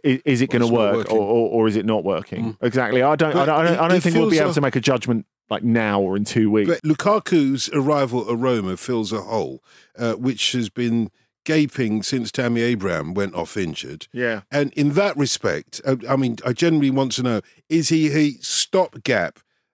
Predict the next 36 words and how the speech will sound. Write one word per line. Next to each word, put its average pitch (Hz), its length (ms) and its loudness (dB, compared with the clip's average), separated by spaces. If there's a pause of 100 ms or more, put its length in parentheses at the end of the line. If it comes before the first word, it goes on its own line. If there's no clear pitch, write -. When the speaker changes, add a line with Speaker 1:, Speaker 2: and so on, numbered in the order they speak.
(260)
Speaker 2:
centre 120 420 0
forward 92 480 0
for - 180 -4
Roma, 92 500 0
or 117 240 4
is 113 120 0
he 123 220 0 (280)
a 127 240 0
title 139 640 -2
contender 117 720 0 (440)
centre 113 320 -2
forward 87 380 -2
for - 240 -8
Roma? 90 380 -4
Speaker 1:
Well, 185 160 0
it's, 175 200 -2 (120)
you 170 280 -2
know 202 160 4
what? 156 180 4
It's 120 100 -2
a 143 40 -4
great 143 240 2
question 107 360 0
because 107 280 -2 (140)
it's 127 120 -4
still - 320 2
a 147 60 4
really 139 240 2
open 113 320 2
league. 98 300 -4 (440)
I 120 80 -4
mean, 127 140 2
it's 120 120 -2
the 131 100 0
most 147 400 0 (120)
open 120 680 0